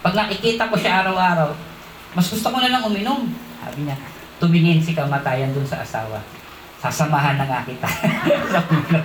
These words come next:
Okay. Uminom sila at nalasing si kamatayan. Ngayon, sabi niya, "Ako, lasing na, tulog na." Kinuha niya yung papel. Nakita niya number one siya doon sa sulat. Pangalan niya nakalagay number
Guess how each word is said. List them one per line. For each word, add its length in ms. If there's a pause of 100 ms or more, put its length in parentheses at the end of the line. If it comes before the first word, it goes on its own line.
(340)
Okay. 640 (240)
Uminom 400
sila 260
at 60
nalasing 400
si 160
kamatayan. 560 (1120)
Ngayon, 440 (240)
sabi 400
niya, 160 (280)
"Ako, 160
lasing 320
na, 160
tulog 320
na." 160 (680)
Kinuha 360
niya 160
yung 160
papel. 360 (800)
Nakita 400
niya 160
number 360
one 160
siya 200
doon 200
sa 120
sulat. 400 (800)
Pangalan 400
niya 160
nakalagay 480
number 240